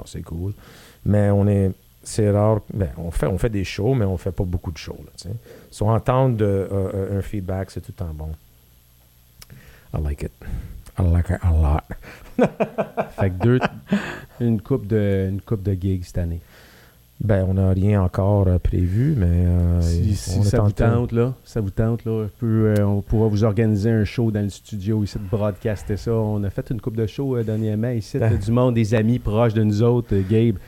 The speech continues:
Speaker 1: Moi, je te suis loin, Dan.
Speaker 2: Ah non, mais,
Speaker 1: I follow
Speaker 2: euh,
Speaker 1: you forever, baby.
Speaker 2: si ça tente, si ça, <laughs> si les gars, ça leur tente, là, on pourra peut-être faire ça ensemble.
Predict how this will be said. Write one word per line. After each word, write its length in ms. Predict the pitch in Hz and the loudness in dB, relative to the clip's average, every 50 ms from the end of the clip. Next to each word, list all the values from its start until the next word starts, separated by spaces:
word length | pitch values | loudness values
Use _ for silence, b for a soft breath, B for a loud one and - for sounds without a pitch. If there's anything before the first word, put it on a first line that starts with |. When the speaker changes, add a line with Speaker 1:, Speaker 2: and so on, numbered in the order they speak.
| B | B
Speaker 1:
Moi, 140 | 117 123 131 | 2 4 4
je 80 | - - | 4 4
te 80 | 123 | 2
suis 220 | 107 - - 131 123 | 0 2 4 2 4
loin, 320 | 110 117 123 135 131 113 | 4 4 4 6 4 4
Dan. 300 | 95 98 104 110 117 120 110 | 4 4 4 4 4 2 2
Speaker 2:
Ah 240 | - 95 107 127 147 | 2 2 2 4 6
non, 200 | 151 165 175 175 | 6 6 6 6
mais, 200 | 143 135 139 135 | 6 4 4 4
Speaker 1:
I 20 | 131 | 4
follow 220 | 175 170 175 175 | 6 6 6 8
Speaker 2:
euh, 40 | 170 | 8
Speaker 1:
you 140 | 170 160 143 | 8 6 6
forever, 480 | - 160 160 151 156 175 160 143 135 | 6 4 6 6 6 6 6 6 6
baby. 320 | 120 127 127 127 131 143 139 | 6 6 6 6 6 6 4
Speaker 2:
si 100 | 151 135 | 4 2
ça 200 | - - 143 - | 0 0 0 0
tente, 440 | - 151 147 147 147 147 147 147 131 - | 0 0 2 2 2 0 0 0 0 -2
si 140 | - 143 | -2 -2
ça, 280 | 131 143 131 127 117 110 | 0 2 2 2 2 0
<laughs> 0 | |
si 120 | 113 - 135 | -4 -2 0
les 180 | 127 127 123 | 2 2 2
gars, 160 | 113 127 123 117 | 4 4 2 2
ça 140 | - 123 | 2 0
leur 220 | 113 110 110 107 - | 0 2 0 0 0
tente, 320 | - 120 117 113 110 95 107 | 0 0 0 0 -2 0 -2
là, 80 | 110 | -2
on 120 | 104 101 98 | -2 -2 -2
pourra 200 | - 107 101 104 | -2 -2 -2 -2
peut-être 300 | - 110 - 110 104 - | -2 -2 -2 -2 -2 -2
faire 180 | - 110 98 | -4 -4 -4
ça 100 | - 117 110 | -2 -2 -4
ensemble. 340 | 101 - 131 131 147 156 | -2 -2 -2 -2 -2 -4